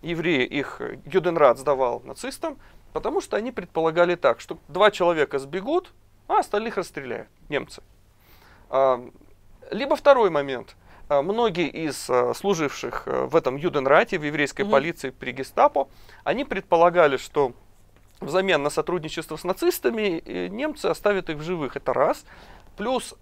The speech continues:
Speaker 1: квартиры, имущество, бизнесы тех евреев, которые были убиты, они получат.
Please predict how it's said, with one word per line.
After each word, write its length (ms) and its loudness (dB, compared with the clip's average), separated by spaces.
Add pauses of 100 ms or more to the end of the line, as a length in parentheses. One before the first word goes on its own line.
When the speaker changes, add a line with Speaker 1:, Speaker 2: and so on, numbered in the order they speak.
Speaker 1:
квартиры, 680 2
имущество, 1300 4
бизнесы 720 -6
тех 260 -2
евреев, 360 -2
которые 320 -6
были 180 -6
убиты, 320 -2
они 160 -6
получат. 500 -12